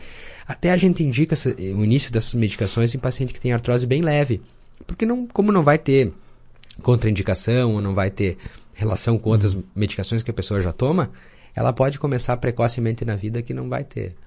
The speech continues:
Speaker 1: muitos problemas. E previne a, que isso aí evolua, né, mais adiante.
Speaker 2: Bom, certamente, como é um processo em relação também à idade, atinge homens e mulheres da mesma forma ou não?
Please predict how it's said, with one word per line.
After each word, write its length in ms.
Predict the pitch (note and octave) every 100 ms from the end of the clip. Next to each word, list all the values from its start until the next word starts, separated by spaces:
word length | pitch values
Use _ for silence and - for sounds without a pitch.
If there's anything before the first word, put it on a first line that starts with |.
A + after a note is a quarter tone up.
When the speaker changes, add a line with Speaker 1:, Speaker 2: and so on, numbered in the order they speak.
| - -
Speaker 1:
muitos 240 | F#2+ F2+ -
problemas. 460 | F2+ D2 C#2+ F2+
E 40 | C#3+
previne 640 | B3 C#4 A#3 A#3+ C4 B3
a, 280 | F#3+ C3 G#2+ - - -
que 80 | -
isso 140 | A#2 A2+
aí 80 | A#2
evolua, 560 | A2 G#2 G#2+ C3+ F#2
né, 160 | F2+ F#2
mais 280 | E2 D2+ D2+
adiante. 480 | C#2 C#2 D#2 - - - - - - -
Speaker 2:
Bom, 180 | B2+ G#2+
certamente, 640 | - D3 C3 C3 D3 E3 -
como 160 | C3
é 40 | B2
um 60 |
processo 920 | A#2+ A2+ - A2+ A2+ - A#2+ G#2 F#2+ - -
em 40 |
relação 460 | A#2 A2 F2+ - G#2+
também 340 | - G#2 G#2
à 20 | G#2+
idade, 600 | G2 A2 D#3+ C3 F#2+ - -
atinge 440 | G#2+ - B2+ G2+ A#2
homens 160 | A#2
e 60 | A#2
mulheres 320 | G#2 A#2 C3
da 80 | A2
mesma 260 | G#2 F#2
forma 320 | F2+ D#3+ F#3+ G#2
ou 60 |
não? 240 | F2+ F2+